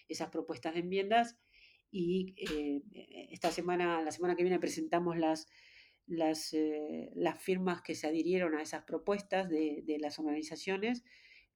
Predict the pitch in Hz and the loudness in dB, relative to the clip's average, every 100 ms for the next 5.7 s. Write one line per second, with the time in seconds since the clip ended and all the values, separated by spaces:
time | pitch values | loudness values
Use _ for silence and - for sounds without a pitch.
0 | _ 175 160 156 165 170 180 185 185 185 | _ -2 -2 0 0 4 4 4 2 2
1 | 175 165 156 147 147 151 151 180 180 180 | 4 4 2 -2 0 2 2 4 2 2
2 | 208 196 170 160 156 165 165 180 170 165 | 0 0 -2 2 2 2 0 -2 0 2
3 | 170 175 175 151 175 180 185 160 165 170 | 2 2 2 2 2 0 0 0 2 0
4 | 185 202 - - - - 170 151 160 175 | 0 -4 -6 -20 -16 -2 0 2 2 2
5 | 180 175 165 175 175 185 180 | 2 0 -2 0 4 4 2